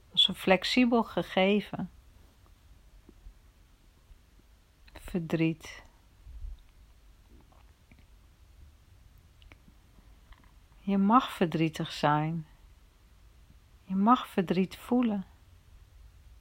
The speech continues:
Je hoeft het niet weg te stoppen, het mag de ruimte krijgen. In welke mate dan ook. Alsof, als er nou veel verdriet is of weinig verdriet.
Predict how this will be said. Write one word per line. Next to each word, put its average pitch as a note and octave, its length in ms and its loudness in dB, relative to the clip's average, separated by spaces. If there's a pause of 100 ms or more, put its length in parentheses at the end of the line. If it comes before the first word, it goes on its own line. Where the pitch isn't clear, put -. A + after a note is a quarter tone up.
(500)
Je - 80 -8
hoeft - 160 -8
het - 100 -6
niet G3+ 200 2
weg G3+ 220 6
te - 120 -12
stoppen, G3 420 0
het G3 100 -2
mag G3+ 200 -4
de F#3 140 0
ruimte A3 420 0
krijgen. E3 640 -2 (1400)
In F3 120 -6
welke A3 340 10
mate G3 420 4
dan F3+ 200 2
ook. G3 500 -2
Alsof, F3+ 340 -4 (200)
als F3+ 220 -2
er E3+ 100 -2
nou E3 360 0
veel - 460 -2
verdriet F#3 480 -4
is F#3 220 -4
of D#3 200 -10
weinig F#3+ 400 2
verdriet. F#3+ 720 -6